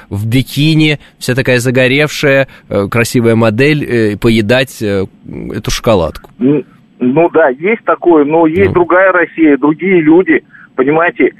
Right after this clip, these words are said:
Speaker 2: и это
Speaker 1: Я
Speaker 2: естественный
Speaker 1: понимаю,
Speaker 2: отбор.
Speaker 1: я, я вот
Speaker 2: Вот.
Speaker 1: к тому, что как устроены масс-медиа, или, например, вам будут показывать успешного человека, да,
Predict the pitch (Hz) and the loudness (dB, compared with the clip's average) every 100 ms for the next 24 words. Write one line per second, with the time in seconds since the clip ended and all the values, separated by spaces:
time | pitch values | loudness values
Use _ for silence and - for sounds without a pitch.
0 | - 131 - - 339 123 - 302 233 220 | -8 2 2 2 0 2 0 0 0 2
1 | 160 156 160 190 131 107 156 180 202 262 | 2 2 2 2 2 2 2 2 2 2
2 | - 240 240 220 180 220 214 196 - 220 | 2 2 0 -2 -2 -2 -2 -4 -2 0
3 | 190 180 180 180 202 185 135 117 156 170 | 0 0 0 0 0 0 2 0 0 0
4 | 165 160 175 160 147 143 151 135 139 160 | 0 2 2 2 2 0 0 0 -2 0
5 | 156 139 127 131 - 147 - 131 123 - | -2 -2 -4 -6 -2 -2 0 -2 -2 0
6 | 123 123 127 120 - 92 110 131 | 2 2 2 0 -2 -2 0 0